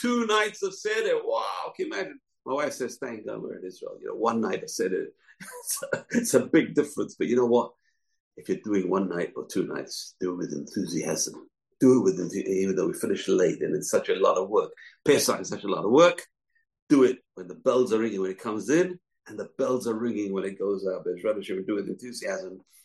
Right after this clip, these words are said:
And then Isru Hag, very important. Isru Hag, people don't know about Isru Hag. Isru Hag means the day after the Yom Tov. The day after Yom Tov, eat something good. It's a mitzvah.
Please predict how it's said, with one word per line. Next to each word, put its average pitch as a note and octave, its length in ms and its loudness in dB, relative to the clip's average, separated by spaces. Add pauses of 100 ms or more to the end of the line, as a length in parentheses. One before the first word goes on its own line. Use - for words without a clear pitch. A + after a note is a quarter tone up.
(140)
And F#2+ 200 0
then A#2 200 6
Isru B2 460 2
Hag, F2 160 -2 (100)
very F3 240 6
important. D3+ 360 2
Isru F#3 320 0
Hag, D3+ 160 -4
people F3+ 200 -6
don't - 140 -2
know E3+ 80 -2
about C3+ 140 -6
Isru A#2+ 340 -8
Hag. G2 100 -6 (100)
Isru D3+ 240 -6
Hag C#3 120 -12
means G3 380 0 (280)
the B2+ 80 -2
day F#3+ 420 8
after E3 300 -4
the D3+ 100 0
Yom D3 220 0
Tov. - 200 -6 (320)
The B2+ 140 2
day F#3+ 200 6
after D#3+ 280 -4
Yom C#3 220 -4
Tov, A2 240 -8
eat E3 140 -14
something - 320 -12
good. - 240 -12 (1040)
It's G#2+ 140 -8
a - 80 0
mitzvah. - 480 -4